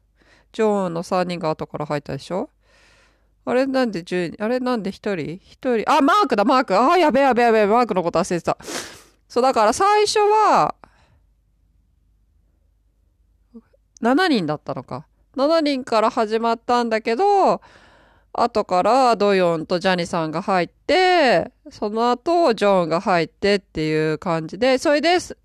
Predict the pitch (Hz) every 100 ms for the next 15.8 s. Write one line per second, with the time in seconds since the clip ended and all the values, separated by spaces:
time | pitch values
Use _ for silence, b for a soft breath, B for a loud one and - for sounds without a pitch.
0 | b b - 190 208 196 160 160 156 170
1 | 160 165 160 - 262 254 214 156 - b
2 | b b b - 180 156 - 175 143 71
3 | 76 - - 185 208 190 151 151 151 147
4 | 143 147 147 135 147 135 139 151 143 147
5 | 127 - 123 127 123 127 135 - 165 156
6 | 180 - 269 254 254 247 262 B B B
7 | B - 208 208 190 185 165 147 135 -
8 | - 151 - 135 - - 165 139 101 -
9 | 143 - 135 131 131 127 127 - - 165
10 | 147 147 143 135 139 B B B B B
11 | B B - 269 247 247 - 147 147 147
12 | 180 175 175 156 139 _ - 135 131 127
13 | 131 135 - 131 139 - 151 147 - 226
14 | 285 214 160 147 135 - 143 135 147 131
15 | 135 - 156 139 131 127 123